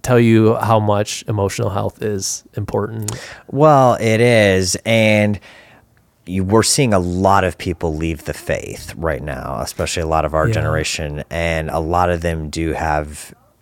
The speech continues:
Speaker 2: stories of a really toxic church experience on top of all the other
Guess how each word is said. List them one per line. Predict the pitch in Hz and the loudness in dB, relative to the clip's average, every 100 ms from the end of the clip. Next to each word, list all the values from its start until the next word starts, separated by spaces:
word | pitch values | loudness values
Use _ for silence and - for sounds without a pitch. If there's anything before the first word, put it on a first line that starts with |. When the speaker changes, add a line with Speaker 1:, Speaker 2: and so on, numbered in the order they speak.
| - | -8
Speaker 2:
stories | - - 101 104 92 82 78 78 - | -6 -4 0 2 2 0 -2 -6 -8
of | - 78 | -8 -6
a | 78 | -8
really | 76 85 82 80 | -6 -4 -4 -6
toxic | - - - - - - - 78 - | -8 -10 -8 -6 -6 -8 -8 -8 -10
church | - - 95 - | -8 -4 -4 -4
experience | 80 - - 85 78 - | -8 -8 -8 -6 -8 -10
on | 87 76 | -10 -10
top | - 98 85 - | -6 -2 -2 -4
of | 82 | -4
all | 80 | -4
the | 78 | -2
other | 78 78 76 | -4 -2 -4